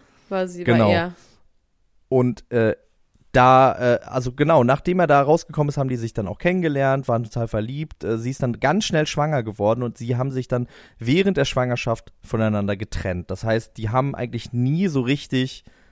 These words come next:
Speaker 2: sich mal unter normalen
Speaker 1: <clears throat>
Speaker 2: Umständen kennengelernt,
Speaker 1: Und diesmal
Speaker 2: weil am Anfang
Speaker 1: normale
Speaker 2: war sie
Speaker 1: Umstände
Speaker 2: total
Speaker 1: im Fernsehen.
Speaker 2: <laughs> Naja, es sind auf jeden Fall, norm-,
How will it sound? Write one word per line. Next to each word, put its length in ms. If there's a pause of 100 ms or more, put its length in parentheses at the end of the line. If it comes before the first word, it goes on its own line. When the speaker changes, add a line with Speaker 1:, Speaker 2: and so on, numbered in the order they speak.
(160)
Speaker 2:
sich 200
mal 240
unter 240
normalen 560
Speaker 1:
<clears throat> 80
Speaker 2:
Umständen 680
kennengelernt, 520
Speaker 1:
Und 60
diesmal 160
Speaker 2:
weil 200
am 0
Anfang 140
Speaker 1:
normale 300
Speaker 2:
war 100
sie 60
Speaker 1:
Umstände 300
Speaker 2:
total 180
Speaker 1:
im 180
Fernsehen. 800 (440)
Speaker 2:
<laughs> 540
Naja, 360
es 100
sind 140
auf 120
jeden 100
Fall, 160
norm-, 180